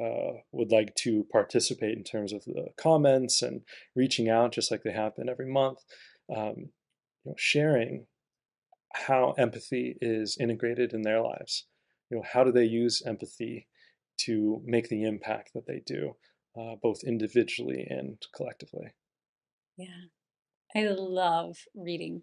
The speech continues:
Speaker 2: what people have been writing and sending to us.
Speaker 1: Yeah.
Speaker 2: It's, the community engagement and involvement has been
Speaker 1: Amazing.
Speaker 2: spectacular.
Speaker 1: Yes.
Speaker 2: So thank you all. Just
Speaker 1: Yes.
Speaker 2: wanna tell you that you have some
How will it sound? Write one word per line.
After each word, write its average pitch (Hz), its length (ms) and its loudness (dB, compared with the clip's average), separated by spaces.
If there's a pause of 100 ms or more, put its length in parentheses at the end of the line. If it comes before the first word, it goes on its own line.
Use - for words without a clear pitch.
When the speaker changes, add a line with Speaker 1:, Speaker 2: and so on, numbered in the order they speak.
Speaker 2:
what - 200 -8
people 175 300 -4
have 170 220 -6
been 170 340 -6
writing 170 560 -6
and 180 280 -6
sending 165 480 -4 (100)
to 160 160 -6
us. 160 420 -6
Speaker 1:
Yeah. - 200 -4
Speaker 2:
It's, 180 440 -6 (600)
the 202 60 -6
community 190 640 -4
engagement 180 640 -4
and 170 120 -8
involvement 160 640 -6 (140)
has 160 320 -8
been 160 540 -8
Speaker 1:
Amazing. - 220 -6
Speaker 2:
spectacular. 170 1160 -10 (220)
Speaker 1:
Yes. - 200 -8
Speaker 2:
So 170 580 0 (320)
thank 233 280 -2
you 226 180 -4
all. 208 640 6
Just 220 180 -2
Speaker 1:
Yes. - 60 -6
Speaker 2:
wanna 202 200 -2
tell 196 280 0
you 196 240 0
that 180 360 2 (540)
you 208 240 -2
have 208 340 -2
some 202 320 -2